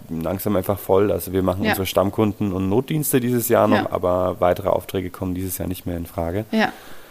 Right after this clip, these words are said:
Speaker 1: Und, ähm, weil wir einfach noch abzuarbeiten haben. Und ja, aber dennoch bleibt's im Endeffekt eben bei der Organisation,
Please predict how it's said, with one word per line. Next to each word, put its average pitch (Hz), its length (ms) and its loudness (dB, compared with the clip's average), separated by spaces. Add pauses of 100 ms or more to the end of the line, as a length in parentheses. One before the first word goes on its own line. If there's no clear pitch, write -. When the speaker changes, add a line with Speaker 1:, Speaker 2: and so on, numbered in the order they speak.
(520)
Speaker 1:
Und, 104 720 4
ähm, 95 640 2 (1000)
weil 92 140 4
wir 98 160 4
einfach 95 160 2
noch 95 120 -2
abzuarbeiten 110 760 2
haben. 110 380 2 (580)
Und 110 340 4 (460)
ja, 95 240 0
aber 95 240 2
dennoch 101 320 2
bleibt's 110 460 4
im 120 120 2
Endeffekt 131 480 4
eben 127 380 4
bei 113 140 8
der 113 200 8
Organisation, 117 840 4